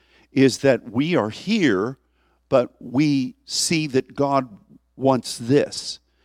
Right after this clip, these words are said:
and we want to move forward into that horizon in God, and we're willing to pay the price for whatever God would require so that we can move forward in grace, so that we can grow in grace. In the,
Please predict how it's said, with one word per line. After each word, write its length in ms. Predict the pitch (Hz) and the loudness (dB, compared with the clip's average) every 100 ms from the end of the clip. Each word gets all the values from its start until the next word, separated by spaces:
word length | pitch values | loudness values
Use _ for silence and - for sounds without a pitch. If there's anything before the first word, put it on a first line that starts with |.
| _ _ _ | _ _ _
and 340 | 120 117 117 101 | -2 -2 -2 -2
we 120 | 139 | -2
want 240 | 127 147 139 | 0 0 0
to 60 | |
move 280 | 131 156 160 | 2 0 0
forward 540 | - 165 160 131 117 - | 0 2 2 0 -2 -2
into 320 | 139 135 127 | -2 -2 -4
that 300 | 117 127 123 _ _ - | -2 -2 -2 _ _ -4
horizon 720 | 127 120 143 160 123 110 120 | -2 0 2 2 2 0 -2
in 240 | - 120 | -4 -6
God, 440 | 117 139 151 127 117 | -4 -2 0 0 0
and 280 | - 113 113 | -4 -4 0
we're 120 | 131 | 0
willing 400 | 127 151 135 127 | 2 0 0 -4
to 120 | 120 | -8
pay 520 | - - 147 127 120 - _ _ _ | -8 -2 2 2 0 -8 _ _ _
the 160 | - 135 | -2 -2
price 840 | - - 208 180 107 120 - - _ _ _ _ | -2 0 4 4 2 -2 -4 -4 _ _ _ _
for 460 | - 151 147 143 | -2 2 4 2
whatever 640 | - 117 135 151 165 185 151 | -6 0 2 6 6 6 2
God 320 | 147 143 139 | 0 0 0
would 200 | 135 131 | -2 -2
require 680 | 135 131 165 180 143 117 120 _ _ | -4 -6 -4 -2 0 0 -4 _ _
so 200 | - - | -8 -2
that 160 | 139 135 | 0 2
we 120 | - | 2
can 240 | - 147 139 | 2 0 2
move 240 | 147 135 | 2 2
forward 500 | - 180 175 156 120 | 0 4 6 6 4
in 160 | 123 113 | 2 2
grace, 320 | 147 117 95 | 2 2 0
so 160 | - | -2
that 100 | 127 131 | -2 -2
we 140 | 131 | -4
can 200 | - 123 | -4 -6
grow 440 | 104 120 156 156 | -2 4 6 6
in 120 | 135 113 | 4 0
grace. 580 | 139 170 113 - - - _ - - _ | 2 4 4 0 -12 -16 _ -20 -20 _
In 340 | 151 143 143 110 | 2 2 2 0
the, 260 | 117 113 | 0 -2